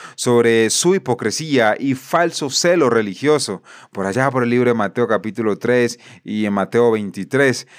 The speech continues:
En dos ocasiones expulsó a los ladrones y charlatanes del templo como un acto de confrontación justa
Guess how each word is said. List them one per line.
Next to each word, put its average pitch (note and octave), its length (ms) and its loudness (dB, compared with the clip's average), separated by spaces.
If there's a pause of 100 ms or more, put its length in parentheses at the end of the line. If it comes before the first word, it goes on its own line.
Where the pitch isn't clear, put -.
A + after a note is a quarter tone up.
(240)
En A#2+ 420 0
dos D#3 220 2
ocasiones C#3+ 720 0 (160)
expulsó C#3+ 840 2
a C#3+ 80 0
los C#3 220 0
ladrones C3+ 680 0
y C#3+ 80 -8
charlatanes C3 840 0
del A2 180 -2
templo G2 520 -2 (360)
como A2 320 0
un B2+ 140 0
acto B2 500 0
de G#2 160 0
confrontación G#2 760 -2
justa - 680 -2